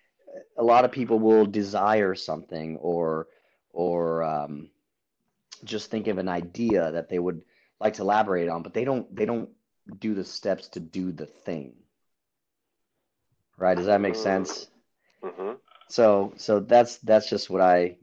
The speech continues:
Speaker 1: get out of that. And again, that's just what's always in my head is just like, just, uh, just do it. I mean, that's why it's so hard to be back home in New Mexico, 'cause nobody does the thing.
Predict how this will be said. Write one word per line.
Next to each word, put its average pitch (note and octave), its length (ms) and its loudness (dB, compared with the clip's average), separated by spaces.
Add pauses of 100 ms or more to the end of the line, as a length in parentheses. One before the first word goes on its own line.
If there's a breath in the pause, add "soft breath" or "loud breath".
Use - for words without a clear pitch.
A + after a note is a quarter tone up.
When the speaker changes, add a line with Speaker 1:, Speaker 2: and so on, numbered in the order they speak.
Speaker 1:
get F#2 180 2
out F2 140 2
of D#2+ 140 -4
that. E2+ 320 2
And E2+ 300 -8
again, F2 300 -4
that's F2 220 -6
just - 240 -14
what's E2+ 140 -10
always F2+ 280 -4
in F2 60 -10
my D#2+ 120 -8
head F2+ 240 -6
is D#2+ 180 -12
just - 240 -16
like, D#2+ 260 -8 (1300)
just, G#2+ 400 -2
uh, G#2+ 160 6 (160)
just G#2+ 300 -10 (300)
do C#3 220 4
it. - 180 2 (260)
I G#2+ 80 0
mean, G2 480 -2 (960)
that's A#2 260 -2
why C3+ 120 6
it's B2 120 0
so B2 160 6
hard A#2+ 240 6
to A#2 60 2
be G#2+ 160 -2
back G#2+ 300 0
home A2+ 200 -2
in G#2+ 80 0
New G2 80 -2
Mexico, G2 540 -4
'cause F#2+ 180 -12
nobody A#2 340 -2
does A2 400 -2
the G2+ 120 -6
thing. F#2+ 460 -8